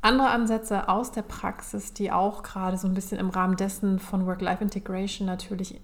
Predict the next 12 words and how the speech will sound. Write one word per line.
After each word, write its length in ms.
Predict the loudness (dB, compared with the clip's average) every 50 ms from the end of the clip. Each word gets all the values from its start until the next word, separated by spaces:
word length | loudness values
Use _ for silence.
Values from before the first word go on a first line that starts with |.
| -18 -18 -14 -8
ähm, 200 | -4 -4 -2 -2
diskutiert 580 | -4 -4 -6 -6 -6 -2 -2 0 0 0 0
werden, 380 | 0 0 2 2 2 2 0 -2
ist 160 | -4 -6 -8
erstmal 260 | -8 -6 -4 -4 -2
ganz 260 | -2 -4 -6 -8 -8 -8
klar, 220 | -4 -4 -2 -2
was 140 | -2 -4 -4
wir 80 | -6
vorhin 260 | -6 -4 -2 0 0 -2
schon 300 | 0 0 0 0 2 0
hatten, 320 | -2 -2 -2 -2 -2 -2